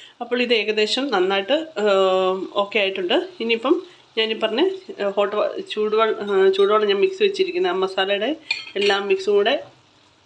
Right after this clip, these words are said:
അതായത് നമുക്കൊന്ന് ആഡ് ചെയ്യാം. പിന്നെ നിങ്ങൾക്ക്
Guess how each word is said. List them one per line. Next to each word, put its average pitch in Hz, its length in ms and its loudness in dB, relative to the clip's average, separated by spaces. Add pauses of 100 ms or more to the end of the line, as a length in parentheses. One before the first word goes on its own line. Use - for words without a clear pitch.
(340)
അതായത് 196 380 -2
നമുക്കൊന്ന് 190 360 -2
ആഡ് 175 140 0
ചെയ്യാം. 185 280 2 (4000)
പിന്നെ 262 200 -2
നിങ്ങൾക്ക് 254 260 0